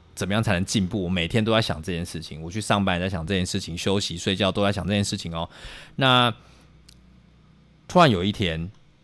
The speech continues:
就是好像我们家的某一个人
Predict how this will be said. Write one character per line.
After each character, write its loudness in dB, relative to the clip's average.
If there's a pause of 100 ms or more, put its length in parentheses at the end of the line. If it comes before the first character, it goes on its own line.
(1040)
就 -2
是 0
好 -6
像 4
我 -6
们 -2
家 8
的 8
某 2
一 -6
个 -6
人 -6